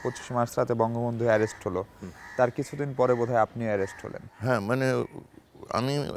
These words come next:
Speaker 2: ফার্স্ট পয়-, পয়লা এপ্রিল আমি অ্যারেস্ট হলাম, যেদিন already ওনাকে নিয়ে গেছে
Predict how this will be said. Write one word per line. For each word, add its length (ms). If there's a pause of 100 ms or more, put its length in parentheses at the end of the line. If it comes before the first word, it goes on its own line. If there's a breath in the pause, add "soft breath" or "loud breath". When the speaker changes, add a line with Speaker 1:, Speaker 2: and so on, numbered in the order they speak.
(100)
Speaker 2:
ফার্স্ট 600
পয়-, 220 (100)
পয়লা 340
এপ্রিল 340
আমি 120
অ্যারেস্ট 420
হলাম, 300
যেদিন 480 (140)
already 320
ওনাকে 280
নিয়ে 240
গেছে 340